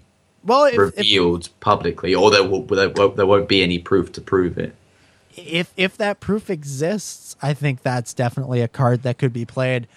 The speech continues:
Speaker 1: Um, I, I feel like it will be
Speaker 2: Well,
Speaker 1: played
Speaker 2: does
Speaker 1: in
Speaker 2: proof even have
Speaker 1: conjunction.
Speaker 2: to exist?
Speaker 1: Yeah, that's true.
Speaker 2: If the High Sparrow said it.
Speaker 1: Well, I mean, maybe that's just it.
Speaker 2: Would that
Speaker 1: That
Speaker 2: be
Speaker 1: in
Speaker 2: proof enough?
Speaker 1: conjunction, in conjunction with some sort of,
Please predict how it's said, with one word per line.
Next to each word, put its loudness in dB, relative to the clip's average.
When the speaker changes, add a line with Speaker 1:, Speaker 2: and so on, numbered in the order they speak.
Speaker 1:
Um, 0
I, -8
I 4
feel 2
like -2
it 2
will 0
be -4
Speaker 2:
Well, 8
Speaker 1:
played 2
Speaker 2:
does 8
Speaker 1:
in 0
Speaker 2:
proof 6
even 4
have 0
Speaker 1:
conjunction. -6
Speaker 2:
to -4
exist? -8
Speaker 1:
Yeah, 0
that's -4
true. -6
Speaker 2:
If 2
the 4
High 4
Sparrow 4
said -2
it. -10
Speaker 1:
Well, 4
I 2
mean, 0
maybe 2
that's 2
just -4
it. 4
Speaker 2:
Would 0
that 4
Speaker 1:
That 0
Speaker 2:
be 2
Speaker 1:
in 4
Speaker 2:
proof 2
enough? -2
Speaker 1:
conjunction, -4
in 2
conjunction 0
with 0
some -2
sort 0
of, -2